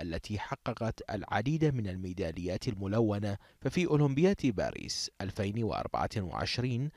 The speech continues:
حصلت المملكة على أربع ميداليات ملونة، بينها ذهبيتان وفضية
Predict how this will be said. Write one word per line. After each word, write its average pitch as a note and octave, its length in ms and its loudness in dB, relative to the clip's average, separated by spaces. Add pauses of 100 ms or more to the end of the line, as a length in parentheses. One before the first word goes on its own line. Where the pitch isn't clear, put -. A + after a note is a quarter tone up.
(220)
حصلت B2+ 580 0
المملكة C3 760 2
على F#2 260 0 (160)
أربع C3 340 4
ميداليات E2+ 840 -2
ملونة، A2+ 1000 -2 (340)
بينها E3+ 400 4
ذهبيتان G#2+ 920 0
وفضية G#2 600 -2